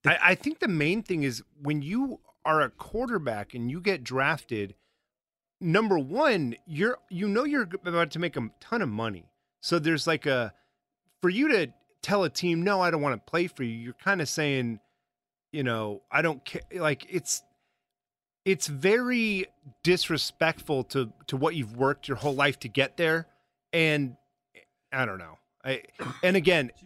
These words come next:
Speaker 2: a lot of it, I think, stems from who his dad is and
Speaker 1: Yep.
Speaker 2: him knowing Dean Spanos, the ownership in the Chargers, and going, "That's not a great organization," which he isn't wrong.
Speaker 1: I lo-, yeah, and I looked
Speaker 2: <laughs>
Speaker 1: into the John Elway one, and his,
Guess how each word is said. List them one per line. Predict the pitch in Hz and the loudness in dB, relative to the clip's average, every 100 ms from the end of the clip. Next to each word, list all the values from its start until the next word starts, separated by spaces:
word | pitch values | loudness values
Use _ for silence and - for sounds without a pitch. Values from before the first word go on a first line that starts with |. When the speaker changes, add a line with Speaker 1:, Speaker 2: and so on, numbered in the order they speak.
| - _ _ _ - | -20 _ _ _ 0
Speaker 2:
a | 165 | 2
lot | 151 170 185 | 6 6 6
of | 185 | 4
it, | |
I | 170 151 | 4 2
think, | 156 139 | 0 -2
stems | - 147 143 | 0 0 0
from | 147 117 | -4 -2
who | 123 123 | -2 -2
his | 120 | -2
dad | 101 127 127 131 | 0 2 4 2
is | 131 113 | 0 0
and | 135 | 0
Speaker 1:
Yep. | 156 120 | 2 2
Speaker 2:
him | 117 | 4
knowing | 147 214 208 156 147 139 _ _ _ _ _ - 160 | 4 4 2 2 0 -6 _ _ _ _ _ -12 -2
Dean | 165 175 165 | 2 4 2
Spanos, | - 165 160 156 139 | 0 2 2 2 0
the | 143 | 2
ownership | 139 151 147 147 131 | 2 2 0 -2 -2
in | 135 | -4
the | 117 | -2
Chargers, | - 151 131 127 113 | 4 4 4 0 -4
and | |
going, | 120 120 | -2 2
"That's | 143 - | 2 2
not | 156 139 | 0 0
a | |
great | 107 131 127 | 0 -2 -2
organization," | 117 117 110 101 104 - 143 | -4 -6 -6 -8 -8 -4 -2
which | - - _ - | -2 -4 _ -10
he | 262 | -8
isn't | 151 123 - | -6 -6 -8
wrong. | 95 113 101 120 | -8 -6 -6 2
Speaker 1:
I | 220 | 2
lo-, | 247 285 | 4 4
yeah, | 196 214 | 4 4
and | 202 | 6
I | 202 | 6
looked | 208 208 302 | 6 4 2
Speaker 2:
<laughs> | |
Speaker 1:
into | 214 269 | 2 2
the | 240 214 | 0 4
John | 185 220 | 6 6
Elway | 247 240 151 | 6 4 2
one, | 117 90 - | 0 -6 2
and | 151 151 151 | 4 4 4
his, | 185 196 | 0 0